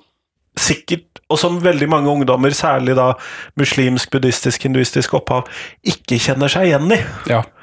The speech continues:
Speaker 2: Nei, nettopp.
Speaker 1: Eller lever i tråd med «alle muslimer ber fem ganger om dagen». Jeg vet ikke hvor mange ganger jeg har hørt det fra elever.
Speaker 2: Ja.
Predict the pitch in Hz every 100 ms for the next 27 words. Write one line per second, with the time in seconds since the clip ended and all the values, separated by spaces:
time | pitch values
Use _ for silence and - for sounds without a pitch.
0 | - - - - - - - 175 180 -
1 | - 170 170 180 139 127 127 147 160 -
2 | 135 131 139 185 - 156 127 147 165 -
3 | 123 127 151 127 123 143 - 135 156 151
4 | 143 135 143 131 131 165 156 131 127 143
5 | 151 160 156 135 139 165 135 131 156 143
6 | 143 151 151 156 156 180 123 127